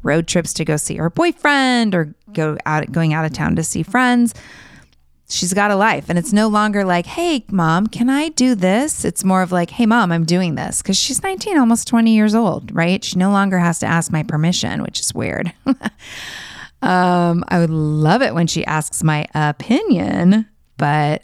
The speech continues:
it's not a matter of asking permission anymore. With Ian, there's still a little bit more permission asking. Um, but there is also a lot of, "Hey, this is what's going on." Like, he just left for school and said, I said, "Hey, what's going on after school?" He's like,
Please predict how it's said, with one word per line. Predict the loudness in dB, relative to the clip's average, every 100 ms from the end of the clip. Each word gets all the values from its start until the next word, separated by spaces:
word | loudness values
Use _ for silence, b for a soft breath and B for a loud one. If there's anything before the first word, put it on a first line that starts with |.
| -8
it's | -2 0
not | 2
a | 2
matter | 0 0
of | 0
asking | -2 -6 -6 -8
permission | -2 -2 -2 -4
anymore. | -6 -6 -8 -8 -10 -12 B B B B B B -6
With | -2
Ian, | 2 2 2
there's | 2 0
still | 0 0
a |
little | 2 2 2
bit | 0 0
more | 0 0
permission | -2 -4 -4 -4 -4
asking. | -6 -6 -6 -6 -6 -8 -6
Um, | -4 -2 -4 -4
but | 0 2 2 0 -6 -2
there | 0 2
is | 2
also | 0 0 0 0 0
a | -2
lot | -2 -2 -2 -2
of, | -4
"Hey, | -2 -2
this | -2 -4
is | -4
what's | -4 -4
going | -4 -2 2
on." | 2 0
Like, | -2 -6
he | -4
just | -2 -2
left | -2 -4
for | -6
school | -6 0 2 4 2 2
and | 0 -2
said, | -2 0 0 -2 -6 B B B B B
I | -8
said, | -4 0
"Hey, | 2 2 0 -2
what's | -4 -2
going | -2 0
on | 0 0
after | -2 -4
school?" | -6 0 2 2
He's | 0
like, | -4